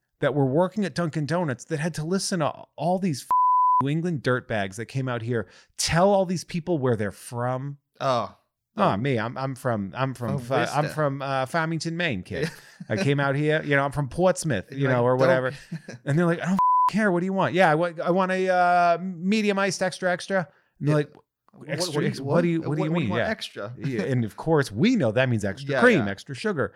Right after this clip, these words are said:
Speaker 2: Yeah.
Speaker 1: Uh, give me two vanilla pumps, extra, extra, uh, with a f-, uh, half ice,
Speaker 2: Yeah.
Speaker 1: half cream.
Speaker 2: Yeah.
Speaker 1: And you're just like, "What, what are you making?"
Speaker 2: You're like, they feel like Smalls. "How can I have some more if I haven't had any yet?" You
Speaker 1: Yeah.
Speaker 2: know? <laughs>
Speaker 1: Yeah, right.
Speaker 2: <laughs> Yeah.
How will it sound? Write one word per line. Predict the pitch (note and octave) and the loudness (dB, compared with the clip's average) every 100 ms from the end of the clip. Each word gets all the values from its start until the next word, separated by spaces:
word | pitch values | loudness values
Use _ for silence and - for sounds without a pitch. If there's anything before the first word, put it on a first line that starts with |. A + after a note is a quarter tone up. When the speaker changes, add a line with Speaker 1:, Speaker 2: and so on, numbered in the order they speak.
| - | -10
Speaker 2:
Yeah. | C#3 A#2+ | -6 -4
Speaker 1:
Uh, | A#2 A2+ G2 F#2 F2 _ _ _ _ | -2 -2 0 -2 -6 _ _ _ _
give | D3 | 0
me | D3+ | 2
two | G3+ G3+ | 4 2
vanilla | G#3+ G#3 | 4 4
pumps, | F#3 G3 F3+ - | 4 2 0 -2
extra, | E3+ F3+ G3 F#3 | -2 0 2 2
extra, | F3+ F#3+ F3+ | 0 2 4
uh, | F3+ F3 D3 E3 E3 D#3+ D#3+ | 4 2 0 0 2 0 0
with | E3 D3+ | 0 0
a | D3 C#3 - - B5 B5+ | 2 2 2 4 4 2
f-, | C3+ | 0
uh, | A#2+ C3 A#2+ | -2 0 0
half | C3+ F3+ E3+ | 0 -2 0
ice, | F3 A#2 F#2+ | 2 2 0
Speaker 2:
Yeah. | F3 | -2
Speaker 1:
half | F3 - | -2 -2
cream. | F3+ F3 E3+ D#3+ - | 0 0 -2 -4 -8
Speaker 2:
Yeah. | C#3+ A#2+ F#2 A2+ | -4 -2 -2 -4
Speaker 1:
And | B2 | -4
you're | |
just | B2 - | -4 -4
like, | C#3+ - | -4 -2
"What, | D#4 - - | -4 -4 -4
what | B3 | -2
are | |
you | C4+ | -2
making?" | C#3 C#3 C4+ D#4+ D4+ - G2+ - | -2 -2 0 2 2 -2 -8 -6
Speaker 2:
You're | E3+ | -6
like, | E3+ | -4
they | D3+ | -6
feel | D3 D#3 | -6 -8
like | A#2+ | -8
Smalls. | - - B2+ B2 A2+ G#2 | -10 -14 -12 -10 -10 -10
"How | E3 | -10
can | G#3+ A#3+ | -6 -6
I | |
have | A#3 | -6
some | - | -6
more | G3+ A#3 | -6 -6
if | G#3+ | -8
I | |
haven't | F3+ F#3+ | -8 -6
had | E3+ G#3+ | -6 -6
any | A#3 E3 | -6 -6
yet?" | B2 F#2+ - | -10 -12 -6
You | G2 | -2
Speaker 1:
Yeah. | E2+ D#2 | -2 -4
Speaker 2:
know? | - C#3 | -8 -14
<laughs> | _ | _
Speaker 1:
Yeah, | A#2 A#2 - F#2+ | -4 -4 -6 -2
right. | A2 G#2+ | 0 0
Speaker 2:
<laughs> | F3+ | -2
Yeah. | E3+ D#3 | -2 -2